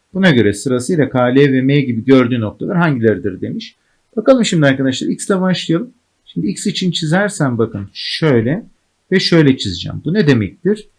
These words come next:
X'ten bakan gözlem şu iki tane kırmızı ile çizdiğim aralığı görmeyecektir. Yani ne demektir? Şu sınırın birisi burada, birisi burada. Dolayısıyla şu kısımları görür ama şu arayı görmez. Dolayısıyla P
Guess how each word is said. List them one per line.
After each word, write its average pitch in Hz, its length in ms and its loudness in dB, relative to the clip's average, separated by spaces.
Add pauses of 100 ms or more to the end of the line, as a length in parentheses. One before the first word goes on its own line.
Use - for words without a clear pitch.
(340)
X'ten 214 460 0
bakan 185 360 2
gözlem 113 420 2
şu 113 100 -8
iki - 240 -6
tane 156 280 4
kırmızı 160 380 2
ile 160 100 2
çizdiğim 165 360 -2
aralığı 170 380 2
görmeyecektir. 147 800 -2 (420)
Yani 123 240 2
ne 175 120 6
demektir? 143 420 2
Şu - 460 -8
sınırın 120 420 0
birisi 180 340 2
burada, 180 280 0
birisi 151 280 0
burada. - 340 -2 (400)
Dolayısıyla 180 300 4
şu - 180 -2
kısımları 110 420 0
görür 151 360 4 (1000)
ama 156 420 2 (260)
şu - 320 0
arayı 139 300 4
görmez. 120 460 4
Dolayısıyla 120 580 0
P 151 380 0